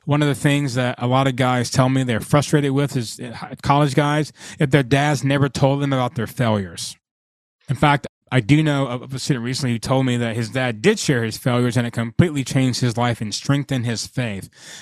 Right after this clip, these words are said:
Now, it's so interesting, right? It's just bizarre to me that dads won't share their failures with their sons,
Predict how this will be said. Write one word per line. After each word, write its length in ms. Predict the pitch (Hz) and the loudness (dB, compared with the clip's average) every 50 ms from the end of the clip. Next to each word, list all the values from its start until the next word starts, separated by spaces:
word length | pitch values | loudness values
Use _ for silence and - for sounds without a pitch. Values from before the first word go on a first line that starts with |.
| - - - | -20 -12 -4
Now, 160 | 175 180 180 | 0 0 0
it's 220 | - - 202 - - | 2 2 0 0 0
so 320 | - - 233 214 196 - - | -2 0 0 0 -2 -2 -4
interesting, 600 | - 254 - - 220 180 - - 160 123 107 104 | -6 -6 -2 0 0 0 0 0 -2 -2 -4 -2
right? 200 | 120 139 151 151 | -2 -2 -2 -2
It's 260 | - 143 131 - - - | -4 -8 -6 -6 -2 -2
just 200 | 170 - - - | -2 -2 4 4
bizarre 380 | 170 151 131 143 156 170 196 | 4 4 6 4 2 2 2
to 80 | 185 165 | 0 0
me 280 | 139 123 110 104 98 - _ - - - - - - - | 0 -2 -2 -4 -6 -10 _ -20 -20 -20 -20 -20 -10 0
that 180 | - 139 110 104 | 0 0 2 4
dads 380 | - 147 156 170 185 190 151 | 4 4 4 4 4 4 2
won't 300 | 147 143 160 165 165 - | 2 2 2 0 0 -4
share 200 | - - 156 147 | -2 0 0 0
their 160 | 135 135 127 117 | 0 0 -4 -6
failures 540 | - - 139 135 135 139 131 131 123 107 | -4 -4 -2 0 0 0 0 0 0 0
with 140 | 113 120 107 | -2 -4 -4
their 120 | 110 110 101 | -4 -4 -4
sons, 720 | - - 139 127 123 117 104 101 101 101 101 - - | -2 0 0 0 0 0 -2 -4 -6 -6 -8 -10 -12